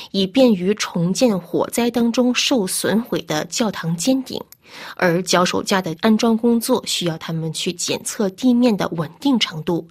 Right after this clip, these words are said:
进行预防性的挖掘工作。就在检测地面稳定程度和进行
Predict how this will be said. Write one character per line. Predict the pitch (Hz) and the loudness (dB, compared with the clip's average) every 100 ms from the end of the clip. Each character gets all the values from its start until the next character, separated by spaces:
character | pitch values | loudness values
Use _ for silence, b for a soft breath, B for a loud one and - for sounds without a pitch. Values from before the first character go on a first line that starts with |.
| - | -8
进 | - 180 | -4 -2
行 | - 160 - | -4 -6 -2
预 | 254 202 | 2 2
防 | 180 160 | 0 -4
性 | - 190 | -2 -2
的 | 165 - - | -4 -10 -6
挖 | 226 240 | -6 -4
掘 | - 147 | -6 -8
工 | 151 151 | -8 -10
作。 | - 156 - _ _ _ B B B B B B B | -8 -8 -8 _ _ _ B B B B B B B
就 | - | 4
在 | 214 226 | 4 4
检 | 190 175 170 | 2 0 -2
测 | 165 214 | 0 2
地 | 190 226 | 2 4
面 | 220 214 196 | 4 4 4
稳 | 175 170 | 0 0
定 | 226 226 | 2 2
程 | - 165 | 0 -2
度 | 165 202 | 0 0
和 | 175 180 | 2 0
进 | 175 220 | 2 0
行 | 185 175 175 | 2 0 -2